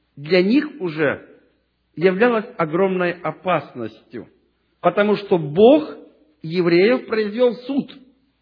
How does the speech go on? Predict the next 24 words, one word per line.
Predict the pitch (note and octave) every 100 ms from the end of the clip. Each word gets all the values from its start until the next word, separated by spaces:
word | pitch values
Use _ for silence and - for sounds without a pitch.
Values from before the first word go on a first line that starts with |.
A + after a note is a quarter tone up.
| _ _ _ _ _ _ _ -
над | F3 -
всеми | - - B3 D4 A#3 A2+ - - _ -
богами | C3 E3 D#3+ E3+ G#3+ A3 G#3+ - _ _ _
Египта. | E3 F#3 D#3 D3 - - _ _ _ _ _ _ _ _ _ _ _ _
Не | D#3 F#3
осталось | F#3 G#3 D3+ C3+
больше | C#3 C#3 - C#3 - _ _
в | B2
Египте | D#3+ D#3 D3+ -
богов, | B2 C3+ E3+ C4 - - _ _ _ _ _ _ _
с |
которыми | - D#3+ A3+ A3+ G#3+
еще | F3+ E3
можно | D3+ F#3+ F#3+
было | F3+ F#3 E3+ E3+ - _ _ _ _
что-то | - - E3 E3 D#3 D3+ -
рассуждать | C3+ D#3 - - D3 C3+ C3+ - - _ _ _ _ _ _ -
или | D#3+
думать, | D#3+ D#3+ B2+ A2
есть | B2+ F3 F3
ли | G3
у |
него | F3+ F3+
сила | F3+ - D3+ A#2 F2+